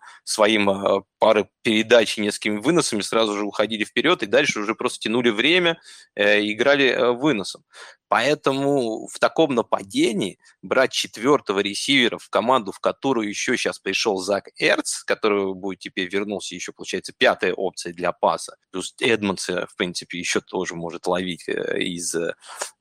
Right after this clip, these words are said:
из раннинбеков. Ну, не знаю, еще плюс, э, у Мура это, он с-, мне кажется, уступает, ну, помимо Хопкинса, понятное дело, даже Эйджи Грину, потому что у Грина щас прям четкая роль такая вырисовывается, у него хороший апсайд на тачдауны.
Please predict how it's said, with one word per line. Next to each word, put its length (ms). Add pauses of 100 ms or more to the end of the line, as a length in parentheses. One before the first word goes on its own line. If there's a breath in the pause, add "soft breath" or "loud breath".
(120)
из 240
раннинбеков. 680
Ну, 300
не 160
знаю, 380
еще 180
плюс, 300
э, 140
у 500
Мура 420
это, 380 (920 loud breath)
он 200
с-, 320 (200)
мне 180
кажется, 540
уступает, 500
ну, 60
помимо 280
Хопкинса, 420
понятное 360
дело, 240
даже 280
Эйджи 260
Грину, 400
потому 180
что 160
у 20
Грина 300
щас 200
прям 220
четкая 420
роль 200
такая 340
вырисовывается, 680
у 40
него 120
хороший 400
апсайд 340
на 100
тачдауны. 580